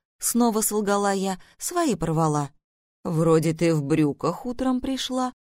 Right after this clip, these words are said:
удивилась наше компьютерное чудо. Я посмотрела на свои джинсы и продолжила врать. "Нет, в юбке". "Дита!" донесся в трубке голос Любы Буль.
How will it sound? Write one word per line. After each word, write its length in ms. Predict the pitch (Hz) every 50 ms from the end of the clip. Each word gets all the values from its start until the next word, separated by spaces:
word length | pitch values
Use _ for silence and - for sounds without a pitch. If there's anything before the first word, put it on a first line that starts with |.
| _ _ _ _ _ _
удивилась 600 | - 240 240 202 226 226 208 226 220 220 220 214 -
наше 260 | 214 208 208 - 202
компьютерное 720 | - 214 202 196 - 196 196 185 190 190 190 190 185 185 180
чудо. 420 | - - 190 180 180 180 175 170 - _ _ _ _ _ _ -
Я 240 | 196 214 240 302 330
посмотрела 680 | - 320 - 269 262 269 262 269 262 269 262 233 226
на 120 | 208 196 170
свои 320 | - 160 160 165 156 151
джинсы 600 | 135 131 156 240 330 349 320 - - 302 302 294 _ _ -
и 100 | 392 381
продолжила 800 | - - 302 277 190 165 160 151 156 156 156 160 165 165 160
врать. 400 | 151 147 160 156 147 143 - - _ _ _ _ _ _ -
"Нет, 460 | 165 170 160 147 165 233 - - _ _ _ _ _ -
в 60 | 151
юбке". 580 | 151 156 156 160 139 - - - - 214 254 262 - _ _ _ _ _ _ _ _ _ _ _ _ _ -
"Дита!" 680 | 180 165 175 269 320 330 - - 226 202 180 160 160 - - _ _
донесся 640 | - 160 160 175 180 180 165 156 165 160 - 170 160
в 80 | 160
трубке 400 | - - 254 277 - - - 226
голос 460 | 196 160 160 175 185 185 180 175 - -
Любы 320 | 165 160 156 156 165 165
Буль. 320 | 151 143 147 147 139 -